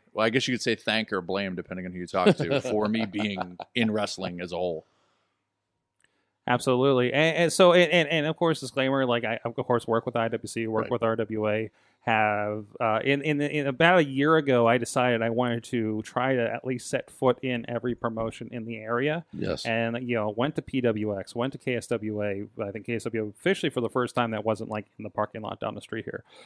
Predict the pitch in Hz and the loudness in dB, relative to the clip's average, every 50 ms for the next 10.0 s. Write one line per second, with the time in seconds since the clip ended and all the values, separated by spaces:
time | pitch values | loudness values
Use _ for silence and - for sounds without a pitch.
0 | - - - - 143 147 147 143 143 143 143 139 143 139 139 139 139 139 139 139 | -18 -6 2 6 8 8 10 10 10 10 8 8 6 4 2 0 0 0 -2 -2
1 | 139 - - 160 147 143 151 156 143 185 170 170 165 180 190 202 - 180 160 147 | -4 -6 -4 -2 0 0 0 2 4 4 4 4 4 2 2 2 2 2 2 2
2 | 143 127 135 139 135 135 143 135 127 - 139 127 120 113 110 - 110 107 110 - | 2 2 4 2 4 4 2 2 2 2 2 2 2 2 0 -2 -4 -4 -4 -6
3 | 127 113 110 107 110 104 92 95 92 92 98 98 104 107 104 _ - _ _ _ | -6 -6 -6 -4 -4 -4 -4 -6 -10 -12 -10 -10 -10 -10 -12 _ -16 _ _ _
4 | _ _ _ - - 120 113 110 110 110 107 107 113 117 131 123 120 120 120 117 | _ _ _ -2 2 4 6 6 6 4 4 2 0 0 0 0 0 0 0 0
5 | 113 120 117 117 117 113 113 113 131 123 117 104 107 110 120 123 131 139 135 135 | 0 2 2 2 2 2 0 0 -2 -2 -2 -2 0 2 4 6 6 6 6 6
6 | 123 120 117 107 123 120 113 113 113 - - 117 113 113 113 113 110 110 107 - | 4 2 -2 -2 -2 0 0 0 0 -2 -2 -4 -4 -4 -6 -6 -6 -8 -6 -6
7 | 113 110 107 - - 120 110 110 113 113 110 107 107 107 110 113 117 117 117 120 | -8 -8 -8 -8 -10 -10 -8 -8 -6 -6 -4 -4 -4 -6 -6 -6 -6 -6 -6 -6
8 | 127 135 135 117 110 120 117 120 113 - 113 107 - - 120 110 - 107 107 - | -4 -4 -4 -2 -2 -2 -2 -2 -2 -4 -8 -6 -2 0 0 0 0 -2 -6 -4
9 | - 127 123 113 - 113 - - 117 110 110 110 104 - - 127 135 147 135 113 | -6 -6 -6 -4 -6 -8 -6 -4 -4 -4 -6 -8 -10 -8 -2 -2 0 0 0 -2